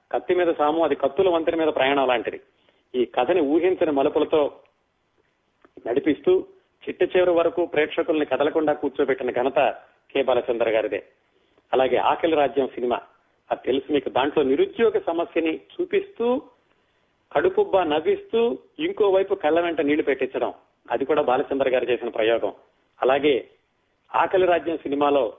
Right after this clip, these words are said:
శ్రీశ్రీ గారి మహాప్రస్థానాన్ని, ఎంతమంది తెలుగు దర్శకులున్నా, ఎన్ని వందల తెలుగు సినిమాలు వచ్చినా ఎవరికీ ఆలోచన రాలేదండి. కె బాలచంద్ర గారికి ఆలోచన వచ్చింది. ఆ మహాప్రస్థానంలోని కవితా పంక్తుల్ని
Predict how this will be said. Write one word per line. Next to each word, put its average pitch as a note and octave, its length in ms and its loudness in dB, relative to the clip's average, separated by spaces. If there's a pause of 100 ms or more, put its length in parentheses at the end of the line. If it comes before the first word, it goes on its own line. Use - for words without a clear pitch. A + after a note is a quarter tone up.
(580)
శ్రీశ్రీ A3 420 0
గారి F#3 180 4
మహాప్రస్థానాన్ని, C#3 880 -2 (560)
ఎంతమంది E3+ 640 0
తెలుగు E3+ 320 2
దర్శకులున్నా, E3+ 640 0
ఎన్ని D#3 380 -2
వందల C#3 360 0
తెలుగు D#3+ 340 0
సినిమాలు D#3+ 360 -2
వచ్చినా D#3 280 -6
ఎవరికీ D3+ 440 0
ఆలోచన D#3+ 400 0
రాలేదండి. D#3 520 0 (380)
కె G3 120 2
బాలచంద్ర F#3 480 0
గారికి D3 260 0
ఆలోచన C3+ 320 0
వచ్చింది. B2 380 -6 (640)
ఆ B2 120 2
మహాప్రస్థానంలోని E3 1120 0
కవితా E3 440 0
పంక్తుల్ని D3 760 -2